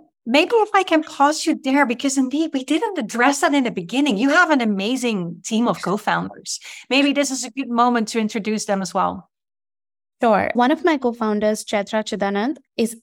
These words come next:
Speaker 2: also the co-founder of India's first buy now, pay later company. It's called Simple.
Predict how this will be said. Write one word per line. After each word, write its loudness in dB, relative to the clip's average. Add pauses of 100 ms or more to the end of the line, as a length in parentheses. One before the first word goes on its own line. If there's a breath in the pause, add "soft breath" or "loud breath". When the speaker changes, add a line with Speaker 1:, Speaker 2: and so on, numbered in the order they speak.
(160)
Speaker 2:
also 2
the 0
co-founder 0
of -6
India's 2
first -2
buy -2
now, 2
pay -2
later -2
company. 0
It's 0
called 0
Simple. 0